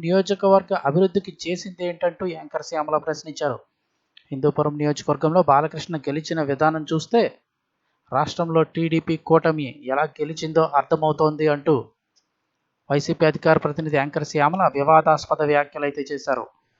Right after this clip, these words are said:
వరుసగా మూడు సార్లు గెలిచానని చెప్పుకునే నందమూరి బాలకృష్ణ గారు ఈ నియోజకవర్గ ప్రజలకు ఎన్నిసార్లు మీరు కనిపిస్తారు?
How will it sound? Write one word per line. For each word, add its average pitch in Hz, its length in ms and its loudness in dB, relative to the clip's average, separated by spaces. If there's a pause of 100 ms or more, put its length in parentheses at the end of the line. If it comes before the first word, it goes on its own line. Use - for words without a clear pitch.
(360)
వరుసగా 147 380 0 (120)
మూడు 147 260 -2
సార్లు 156 320 2
గెలిచానని 151 540 -2
చెప్పుకునే 147 460 -4 (100)
నందమూరి 151 580 -4
బాలకృష్ణ 147 560 0
గారు 156 200 -2 (320)
ఈ - 20 -6 (100)
నియోజకవర్గ 156 760 0
ప్రజలకు 160 420 -4 (420)
ఎన్నిసార్లు 160 540 2
మీరు 151 180 -2
కనిపిస్తారు? 143 500 -2